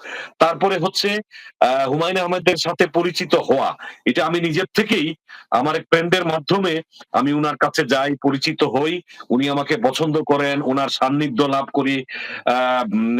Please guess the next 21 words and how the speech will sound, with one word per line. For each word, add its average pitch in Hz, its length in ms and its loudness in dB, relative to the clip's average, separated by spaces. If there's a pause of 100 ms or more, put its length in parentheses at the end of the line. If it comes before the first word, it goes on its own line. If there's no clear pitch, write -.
(140)
উনি 139 220 0
আমাকে, 135 440 0
আহ, 123 480 0
উনার 135 280 0
সাথে 143 240 0
কাজ 139 260 0
করার 135 240 0
সুযোগ 160 440 -2
দেন। 95 160 0 (1000)
এর 226 200 0
মাধ্যমেই 220 600 0 (140)
আমি 147 220 2
যেটা 175 320 0
বলবো, 165 440 2 (440)
হুমায়ুন 151 600 0
ভাইয়ের 220 200 0
মাধ্যমেই, 180 500 0
হুমায়ুন 151 240 0
স্যারের 170 300 0
মাধ্যমেই 180 540 0 (380)
আমার 147 340 0